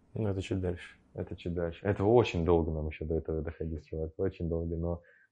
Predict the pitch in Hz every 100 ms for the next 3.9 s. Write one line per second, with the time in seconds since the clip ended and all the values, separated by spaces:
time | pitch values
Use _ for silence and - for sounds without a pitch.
0 | _ - _ 107 98 104 98 104 104 101
1 | 95 95 - 101 92 95 98 - 101 85
2 | 82 82 _ _ _ _ _ _ _ _
3 | _ 92 90 85 90 87 87 85 80